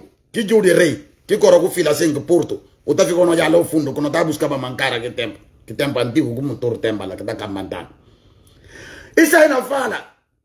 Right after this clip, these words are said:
E fala como, assim, comunidade internacional que ajuda a Guiné-Bissau.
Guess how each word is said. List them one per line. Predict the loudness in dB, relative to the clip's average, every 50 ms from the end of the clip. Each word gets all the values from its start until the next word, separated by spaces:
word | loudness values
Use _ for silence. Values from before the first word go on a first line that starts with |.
| _ _ _ _ _ _ _ _ _ -2
E | -2 0
fala | 4 4 6 6 6 4
como, | 2 -2 -2 -2
assim, | -2 -2 -2 -4
comunidade | -2 -2 0 2 2 4 4 4
internacional | 2 2 0 0 0 0 2 2 2 2 2
que | 2
ajuda | 0 2 4 2 4
a |
Guiné-Bissau. | 4 2 -2 -4 -6 -6 -6 -6 -6 -8 -10 _ _ _